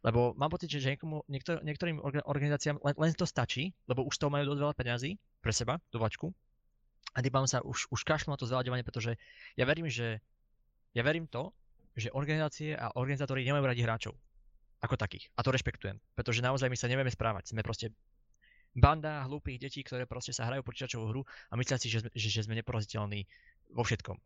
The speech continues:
Ale to proste je strašne hlúpy prístup a preto by bolo fajn, keby vznikla nejaká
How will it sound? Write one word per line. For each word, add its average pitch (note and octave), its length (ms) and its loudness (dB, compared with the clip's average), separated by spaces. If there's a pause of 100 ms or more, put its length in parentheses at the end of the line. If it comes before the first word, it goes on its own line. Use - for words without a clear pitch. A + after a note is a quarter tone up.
(220)
Ale G2+ 160 2
to G2+ 100 -4
proste G#2+ 360 0 (320)
je A2 300 2
strašne B2 440 0
hlúpy B2 240 0
prístup - 320 -6 (100)
a - 140 -12
preto A2 180 -4
by A2 140 -2
bolo A2 160 0
fajn, B2 240 -2
keby A2+ 160 -4
vznikla A#2 320 -2
nejaká A2 240 0